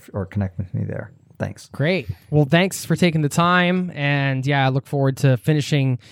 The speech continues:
Speaker 2: the book that I already got from you, Hidden Europe, so I can figure out where I'm going to go. Obviously, Kotor is already on that list.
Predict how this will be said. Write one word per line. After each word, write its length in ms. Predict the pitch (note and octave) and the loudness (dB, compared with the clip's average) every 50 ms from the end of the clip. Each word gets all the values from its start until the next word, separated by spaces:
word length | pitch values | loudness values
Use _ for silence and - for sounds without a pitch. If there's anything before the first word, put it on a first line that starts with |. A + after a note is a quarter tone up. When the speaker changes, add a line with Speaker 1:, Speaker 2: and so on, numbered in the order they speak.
| - - - - _ _ _ _ | -20 -20 -20 -20 _ _ _ _
Speaker 2:
the 80 | - D3 | -2 0
book 360 | A#2+ - D3+ D#3+ D#3 - - | 2 4 2 2 2 0 -2
that 160 | - C#3+ C3+ | -2 0 0
I 40 | C#3 | 2
already 220 | C#3 C3+ C3 B2 | 2 0 0 0
got 240 | A#2+ C#3 - - D#3+ | 0 2 2 2 2
from 160 | - C#3+ C#3+ | 0 0 2
you, 120 | C#3 C3 C3 | 2 4 2
Hidden 260 | C3 C#3+ C3+ B2+ A#2+ | 2 2 2 2 2
Europe, 340 | C#3+ E3 D#3 C3+ B2+ B2+ - | 2 4 4 2 0 -2 -4
so 140 | - - B2+ | -6 -6 -4
I 40 | |
can 120 | B2 B2 A#2+ | -4 -4 -2
figure 220 | - D3+ C3+ C3+ | -2 0 0 0
out 180 | C3 A#2 A2+ B2 | 0 -2 -4 -6
where 500 | B2+ C3+ C#3+ D3 C#3+ C#3+ C#3+ C#3 A#2+ - | -4 -2 0 2 2 2 0 0 -2 -2
I'm 120 | C3+ C3 | -4 -2
going 200 | B2 C3+ C3 B2 - | 0 0 -2 -2 -4
to 100 | - A#2+ | -8 -6
go. 340 | A#2+ D#3+ D#3+ D#3+ D#3+ D#3 | -2 0 2 4 4 4
Obviously, 480 | C#3 C3+ C3+ C3+ C#3 - - C#3 C3 B2 | 4 2 0 -2 -4 -4 -2 -2 -2 -2
Kotor 520 | - - C#3+ C3 - - D#3 D3+ C#3+ C3+ | 0 0 0 0 4 4 6 6 6 6
is 80 | C3+ B2 | 2 0
already 420 | - D3+ E3+ F3 D#3+ D#3 C#3+ C#3 | 0 2 4 4 4 4 2 0
on 160 | C3+ B2+ B2 B2 | 0 0 0 -2
that 180 | A#2+ A2 G#2 | -2 -4 -4
list. 360 | A2 A2+ B2+ C#3+ - - - | -2 -2 -2 -2 -2 -6 -10